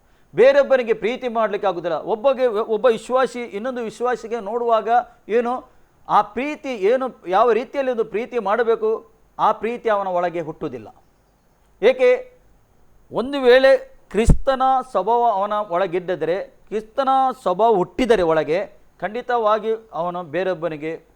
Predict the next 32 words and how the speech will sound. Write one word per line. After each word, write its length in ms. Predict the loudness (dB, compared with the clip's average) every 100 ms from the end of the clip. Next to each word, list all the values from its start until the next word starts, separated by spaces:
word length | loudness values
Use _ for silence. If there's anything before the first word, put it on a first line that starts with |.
| _
ಪ್ರೀತಿ 240 | -6 -6 -4
ಮಾಡಲಿಕ್ಕೆ 340 | -6 -6 -4
ಆಗ್ತದೆ. 380 | -6 -6 -16 -14
ಇಲ್ಲದ್ರೆ 320 | -10 -8 -6 -6
ಅವನಿಗೆ 220 | -6 -10
ಪ್ರೀತಿ 300 | -12 -12 -12
ಮಾಡಲಿಕ್ಕೆ 360 | -12 -12 -12
ಸಾಧ್ಯನೇ 640 | -10 -10 -10 -20 -6 -6 -6
ಇಲ್ಲ 140 | -10
ಅವನಿಗೆ 280 | -12 -14 -18
ಪ್ರೀ-, 520 | -16 -18 -20 _ -8
ಏಕೆಂದರೆ 520 | -4 -2 -4 -6 -8 _ -10
ಅವನು 200 | -8 -8
ಬಲಹೀನತೆಯಲ್ಲಿ 880 | -4 -2 -2 -4 -8 -8 -8 -8 -10
ಇದ್ದಾನೆಂದು 520 | -14 -10 -10 -10 -14
ಅರ್ಥ. 280 | -12 -14 -14 -18 _ -12
ಇವತ್ತು 200 | -10 -2
ಎಷ್ಟೋ 440 | -2 0 2 4 2
ಮಂದಿ 280 | -2 -2 -4
ವಿಶ್ವಾಸಿಗಳು, 840 | -4 -2 -2 -2 -4 -4 -6 -10 _ _
ಎಷ್ಟೋ 320 | -8 -2 0
ಮಂದಿ 360 | 0 0 -4 -6 _ _ _ -18
ತುಂಬ 340 | -16 -2 0
ಬಲಹೀನತೆಯಲ್ಲಿದ್ದಾರೆ. 1080 | 4 4 2 0 -4 -6 -6 -4 -6 -6 -14 _ _ _ -20 -16
ತುಂಬ 300 | -14 -6 0
ಜನ 200 | 2 2 0
ಪ್ರಾರ್ಥನೆ 460 | 2 0 0 -6
ಮಾಡೋದಿಲ್ಲ, 600 | -4 -4 -4 -8 -10 -14 _ -20 _ _
ಎಷ್ಟೋ 380 | -12 0 4 4
ಜನ 160 | 4 -2
ಪ್ರಾರ್ಥನೆ 440 | -2 -2 -2 -4 -6
ಮಾಡೋದಿಲ್ಲ. 520 | -6 -8 -10 -10